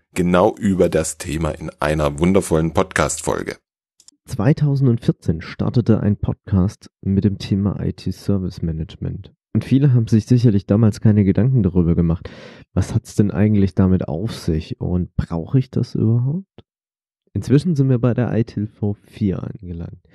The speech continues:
Speaker 2: Der Bibel beziehungsweise dem allgemeinen Standardwerk für das Thema I-T-Service-Management.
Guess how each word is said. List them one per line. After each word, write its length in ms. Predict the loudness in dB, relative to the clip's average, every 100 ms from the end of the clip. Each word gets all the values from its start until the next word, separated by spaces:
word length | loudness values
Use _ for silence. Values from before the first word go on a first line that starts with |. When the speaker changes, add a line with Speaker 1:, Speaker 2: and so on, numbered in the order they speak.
| -20 -20 -20 _ _ 0
Speaker 2:
Der 360 | 4 6 6 4 _ -4
Bibel 600 | 2 4 4 4 2 2
beziehungsweise 800 | -2 -4 -6 -4 -2 -2 -2 -4
dem 520 | -2 0 2 2 0
allgemeinen 800 | 0 0 2 2 2 2 4 2
Standardwerk 1160 | 0 -6 -4 -2 2 2 2 -2 -2 2 0 -2
für 260 | -8 0 0
das 280 | 0 -4 -12
Thema 500 | 0 2 4 2 0
I-T-Service-Management. 1900 | 2 2 2 -2 -4 -4 -4 0 0 0 -2 -4 -4 -4 -8 -6 -6 -6 -14